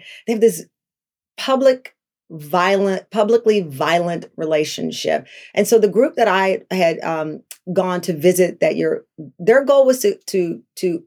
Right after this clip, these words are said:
end the belief that love has to hurt or crazy in love is a good thing, right? It's an ongoing battle to teach people how to love healthy. Anyway, I'm at this event and there were young people, fifteen, sixteen, seventeen, eighteen, nineteen, telling the most horrifying stories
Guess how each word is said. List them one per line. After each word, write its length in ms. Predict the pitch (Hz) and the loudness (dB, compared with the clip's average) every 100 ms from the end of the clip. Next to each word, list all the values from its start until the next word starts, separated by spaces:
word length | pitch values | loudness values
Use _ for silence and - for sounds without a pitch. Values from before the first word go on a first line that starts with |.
| - | -2
end 480 | 202 214 214 208 - | 2 2 2 0 -4
the 80 | 180 | -6
belief 520 | 170 170 165 165 165 | -2 -2 -2 -4 -6
that 160 | - 143 | -8 -6
love 360 | 165 170 202 208 | 0 2 2 -2
has 260 | 170 170 | -2 -4
to 140 | 170 160 | -6 -8
hurt 260 | 160 147 | -4 -4
or 120 | 143 131 | -4 -10
crazy 540 | - 196 208 180 185 | -4 -2 0 0 0
in 140 | 175 | 0
love 220 | 170 160 156 | 0 0 0
is 100 | 160 | -6
a 60 | |
good 340 | 135 143 147 - | -8 -6 -6 -8
thing, 280 | - 143 - | -12 -14 -14
right? 180 | 143 156 | -10 -6
It's 140 | 175 | -4
an 140 | 180 - | -4 -4
ongoing 500 | 180 214 220 202 190 | 0 2 2 2 0
battle 260 | 175 156 151 | 0 0 -2
to 80 | 147 | -4
teach 260 | - 190 | -4 -4
people 180 | - 185 | -2 -2
how 80 | 156 | 0
to 60 | 151 | 0
love 160 | 143 | -2
healthy. 460 | 143 151 139 - - - - - - - | -2 -4 -4 -8 -8 -16 -20 -20 -14 -2
Anyway, 240 | 262 302 | 2 4
I'm 140 | 202 190 | 4 2
at 140 | 202 | 2
this 180 | 214 220 | 2 2
event 440 | 220 160 156 160 - | 0 0 -6 -8 -6
and 520 | 170 170 165 165 165 - - | -2 -2 -2 -4 -8 -10 2
there 140 | 185 | 2
were 60 | 190 | 4
young 280 | 180 196 226 | 2 2 0
people, 260 | 220 170 | -2 -6
fifteen, 540 | 170 226 220 - 202 180 | 0 2 2 0 0 0
sixteen, 380 | 190 185 190 | -2 -2 -2
seventeen, 360 | 175 180 170 185 | 0 0 0 -2
eighteen, 260 | 175 170 170 | -4 -4 -4
nineteen, 380 | 156 156 156 | -4 -6 -8
telling 300 | 143 185 180 | -6 -4 -2
the 60 | 170 | -2
most 160 | 156 151 | -4 -6
horrifying 640 | - 190 202 202 180 185 | 0 2 2 0 -2 -2
stories 520 | 185 170 156 151 143 | -2 0 0 0 -4